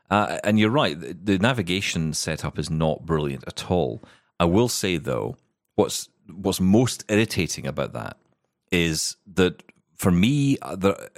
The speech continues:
in the U K, for those who don't understand, I T V is, is one of our main broadcasters,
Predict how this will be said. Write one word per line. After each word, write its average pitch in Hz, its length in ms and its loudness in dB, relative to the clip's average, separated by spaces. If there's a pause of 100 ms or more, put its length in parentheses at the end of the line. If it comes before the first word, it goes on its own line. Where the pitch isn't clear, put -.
(160)
in 101 420 2
the 104 80 2
U 120 160 4
K, 110 140 -2
for 98 100 -2
those 117 140 2
who 107 80 0
don't 92 180 0
understand, 82 480 0
I 95 140 2
T 95 240 -2
V 80 240 0
is, 73 160 -2
is - 140 -6
one 82 120 2
of 78 80 -2
our 76 80 0
main 78 240 0
broadcasters, 76 760 -4